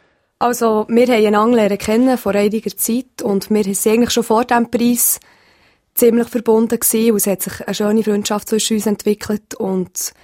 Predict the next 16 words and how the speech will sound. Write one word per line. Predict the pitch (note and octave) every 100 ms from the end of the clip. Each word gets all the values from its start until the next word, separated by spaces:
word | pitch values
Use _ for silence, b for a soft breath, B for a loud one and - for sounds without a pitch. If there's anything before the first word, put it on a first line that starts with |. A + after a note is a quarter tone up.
| b b b b -
sie, | - A#3+ A#3+ B3 A#3+ -
ich, | A#3 B3 A#3+
ich | B3+
bewundere | A3+ A3+ C4 B3
sie | A#3 A#3+
für | A#3+ G#3+
alles, | G#3+ A#3
was | G#3 A3+
sie |
macht. | A3 A3 A3+ A#3+
Ich |
finde | A3 G3+
sie | G3+ A3+
eine | G#3
geniale | G3+ G3+ G#3 A3+
Schauspielerin, | A3 G#3+ A#3 - A3+ A3 A3 G#3+